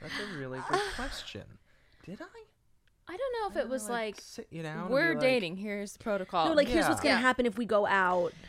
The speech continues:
Speaker 2: It was, I mean, at the very beginning, sometimes, like, when we were out, like,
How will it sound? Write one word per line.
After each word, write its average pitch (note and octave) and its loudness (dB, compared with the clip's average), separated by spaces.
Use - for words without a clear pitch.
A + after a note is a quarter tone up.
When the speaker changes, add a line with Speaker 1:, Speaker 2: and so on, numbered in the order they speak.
Speaker 2:
It D#4 2
was, D#4 0
I A3+ 2
mean, G3 -4
at A3 -6
the G3+ -8
very A3+ -2
beginning, F3 -12
sometimes, E3+ -12
like, - -12
when F3+ -12
we E3 -12
were D3 -8
out, C#3+ -4
like, - -14